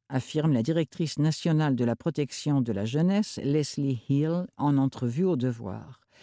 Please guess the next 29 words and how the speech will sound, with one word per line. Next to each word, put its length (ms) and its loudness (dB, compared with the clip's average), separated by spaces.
Lorsqu'on 380 2
lui 160 2
demande 440 4
comment, 460 2
en 140 2
dépit 320 0
de 100 0
la 160 2
baisse, 400 0
on 80 2
peut 160 0
recenser 640 -2
cinq 240 -2
mille 260 2
cent 160 -2
vingt-sept 480 0
fouilles 420 0
en 120 4
deux 140 2
mille 200 2
vingt-cinq 440 0
deux 100 0
mille 200 2
vingt-six 600 0
et 80 0
toujours 400 -2
parler 380 0
de 260 0
mesures 540 2